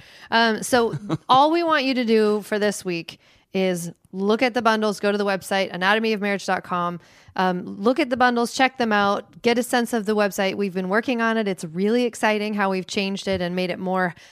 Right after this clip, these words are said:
Speaker 1: helpful for people. We want you to share the show. We want you to rate and review the show. Don't come in here while we're recording. Go out.
Speaker 2: It's Graham.
Speaker 1: Our kids.
Speaker 2: You can wait.
Speaker 1: Um,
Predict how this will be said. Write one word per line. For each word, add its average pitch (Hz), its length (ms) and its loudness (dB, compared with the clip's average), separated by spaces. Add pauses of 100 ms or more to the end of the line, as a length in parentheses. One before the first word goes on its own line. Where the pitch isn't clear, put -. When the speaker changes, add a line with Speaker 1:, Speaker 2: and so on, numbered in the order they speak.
Speaker 1:
helpful 262 360 2
for 247 160 -4
people. 226 500 -2 (220)
We 220 80 -2
want 220 180 2
you 220 100 -2
to 185 80 -2
share 233 380 0
the 233 140 0
show. 214 400 0
We 202 80 -2
want 196 180 -2
you 180 60 -6
to 170 100 -2
rate 175 220 -2
and 175 120 -6
review 170 360 -2
the 233 80 2
show. 208 520 -2 (440)
Don't - 380 -4
come 302 180 -10
in 285 120 -12
here 277 120 -8
while 247 160 -6
we're 240 140 -8
recording. 226 460 -6
Go 254 100 -2
out. 285 360 -4 (100)
Speaker 2:
It's - 100 -20
Graham. 185 300 2 (140)
Speaker 1:
Our 202 60 -14
kids. 165 520 -10 (180)
Speaker 2:
You 117 80 -14
can 127 160 -12
wait. 123 220 -6 (340)
Speaker 1:
Um, 220 460 2